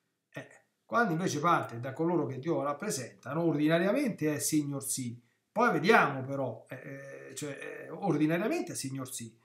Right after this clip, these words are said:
però vediamo, ecco, perché, <laughs> perché vediamo, perché l'autorità, vedremo, c'ha degli ambiti e dei limiti in cui deve muoversi, non può abusare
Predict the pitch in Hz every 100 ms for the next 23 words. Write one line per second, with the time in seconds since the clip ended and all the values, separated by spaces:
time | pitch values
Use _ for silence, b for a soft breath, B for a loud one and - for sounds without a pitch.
0 | b b _ - 190 214 - - 156 180
1 | 147 127 123 151 165 170 - _ - 117
2 | - - - 156 147 165 165 - _ _
3 | - - 117 120 - - - 135 120 123
4 | 135 - - - 120 - - _ 120 151
5 | 220 139 117 113 113 117 113 127 127 165
6 | 147 - - 117 110 170 170 - - 120
7 | 123 127 147 147 143 139 120 123 123 120
8 | 117 110 185 240 139 127 117 113 110 110
9 | 113 113 107 - - 110 117 131 123 151
10 | 131 131 135 156 143 139 131 131